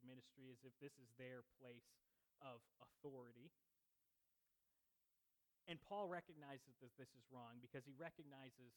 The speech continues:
that Christian leadership has its own sphere of authority, and it recognizes that that authority is confined to that sphere. And so thinking through this, uh,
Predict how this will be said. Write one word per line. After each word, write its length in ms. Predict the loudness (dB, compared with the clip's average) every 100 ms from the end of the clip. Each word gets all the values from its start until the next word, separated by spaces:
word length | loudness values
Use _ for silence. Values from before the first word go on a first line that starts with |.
| -18 -20 -20 -6
that 160 | -4 -4 -8 -20 -20 -2
Christian 400 | 0 0 0 4
leadership 480 | 4 4 0 -4 -4 -4
has 340 | -2 -2 -4 -8 -18 -20 -20 -20 -4
its 160 | -4 0 4
own 240 | 6 4
sphere 320 | -2 0 2
of 100 | 2 -2
authority, 500 | -2 0 0 -2 -6 -10 -20 -20 _ -2
and 80 | 0
it 120 | 0 4
recognizes 760 | 6 6 2 0 2 0 -4 -10
that 120 | -8 -2
that 160 | -2 -2
authority 400 | -2 0 0 -4
is 100 | -8 -10
confined 560 | -8 -2 0 0 -2 -6 -4
to 80 | -2 -2
that 160 | -4 -8 -14 -14
sphere. 320 | -12 -8 -10 _ -20 -20 -20 -20 -20 -20 -20 _ -20 -20 -20 -20 -20 -20 -20 -20 -20 -20 -20 -20 -20 -20 -20 -20 -20 -20 -20 -18 -2
And 80 | 0
so 240 | 4 4 6
thinking 320 | 6 6 4 0
through 240 | 6 8 8
this, 200 | 6 0 -8 -20 -20 -4
uh, 300 | -2 -2 -4